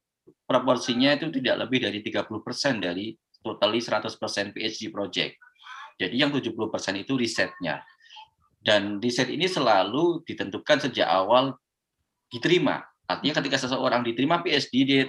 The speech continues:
dia pasti sudah punya riset. Ini gaya internasional ya, gaya di Eropa, di Australia setahu saya gitu. Di Indonesia sebagian enggak, sebagian diterima aja dulu P H D, tapi risetnya ditentukan belakangan.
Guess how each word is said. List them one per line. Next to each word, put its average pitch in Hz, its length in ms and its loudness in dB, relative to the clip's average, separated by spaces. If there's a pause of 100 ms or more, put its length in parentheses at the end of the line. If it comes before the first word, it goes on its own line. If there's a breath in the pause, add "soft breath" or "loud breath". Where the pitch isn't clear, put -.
dia 135 240 4
pasti 143 240 0
sudah 110 240 -6
punya 101 340 -6
riset. - 380 -4 (920)
Ini 170 460 4 (180)
gaya 113 400 4
internasional 127 640 4
ya, 107 320 -2
gaya 101 320 -2
di 98 80 0
Eropa, 95 400 4
di 101 160 -2
Australia 92 320 0
setahu 101 240 0
saya 104 240 2
gitu. 95 240 -8 (320 loud breath)
Di 120 160 6
Indonesia 110 320 2
sebagian 123 560 2
enggak, 90 320 0
sebagian - 480 -4
diterima 92 320 0
aja 110 240 2
dulu 98 160 -6
P - 160 -8
H - 160 -10
D, 110 80 -8
tapi - 400 -6 (240 loud breath)
risetnya 110 320 0
ditentukan 90 480 -2
belakangan. 80 480 -4